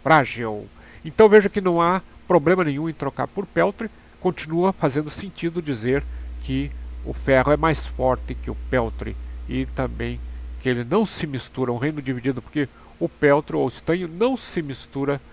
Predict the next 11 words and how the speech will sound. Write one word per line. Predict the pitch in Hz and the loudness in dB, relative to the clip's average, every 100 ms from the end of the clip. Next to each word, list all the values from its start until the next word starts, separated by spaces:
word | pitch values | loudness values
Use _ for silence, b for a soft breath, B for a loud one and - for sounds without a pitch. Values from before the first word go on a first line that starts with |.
| B B - | B B -4
com | 135 | -4
o | 120 | -4
ferro, | - 135 131 127 | -6 2 2 2
assim | 117 127 | -4 -8
como | - 143 | -8 -8
o | |
barro | 123 120 117 - | 2 2 2 -2
também | 123 123 | -8 -8
não | 113 110 | -10 -14
se | - | -16
mistura. | 104 - - 139 120 | -18 -20 -8 -8 -8